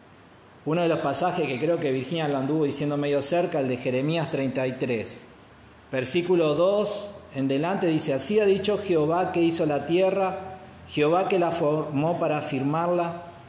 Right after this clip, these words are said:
Jehová es su nombre, y Él dice: 'Clama a mí, y yo te responderé, y te enseñaré cosas grandes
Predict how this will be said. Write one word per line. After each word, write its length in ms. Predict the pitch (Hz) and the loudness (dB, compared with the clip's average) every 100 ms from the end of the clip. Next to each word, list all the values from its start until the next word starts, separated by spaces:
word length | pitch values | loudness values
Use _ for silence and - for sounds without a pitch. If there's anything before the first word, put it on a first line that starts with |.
| - - - - | -20 -20 -20 -20
Jehová 520 | - 156 160 202 233 220 | -2 2 4 4 4 2
es 100 | - | 2
su 180 | - | 2
nombre, 600 | 180 202 190 151 131 147 156 - - - - - - - | 2 2 2 2 0 -2 -6 -16 -20 -20 -20 -20 -20 -4
y 160 | 135 | 2
Él 180 | 214 226 | 4 4
dice: 460 | 175 165 - 127 127 - - - - - | 4 2 0 -2 -4 -8 -20 -20 -18 -4
'Clama 500 | 185 233 294 285 196 | 0 2 2 2 2
a 40 | |
mí, 360 | 151 131 123 139 - - - | 2 0 0 -4 -10 -10 -2
y 140 | 190 | 0
yo 260 | 190 269 294 | 4 2 4
te 100 | 262 | 2
responderé, 760 | 247 - 208 185 175 170 165 - - - - - - | 2 0 0 2 4 2 -2 -10 -16 -20 -20 -16 -2
y 100 | 180 | 0
te 100 | 190 | 2
enseñaré 640 | 202 - 196 196 196 220 214 | 2 2 2 2 4 4 4
cosas 420 | 220 214 196 165 | 2 2 0 0
grandes 800 | 190 233 262 262 269 269 - | 0 2 2 2 0 -2 -4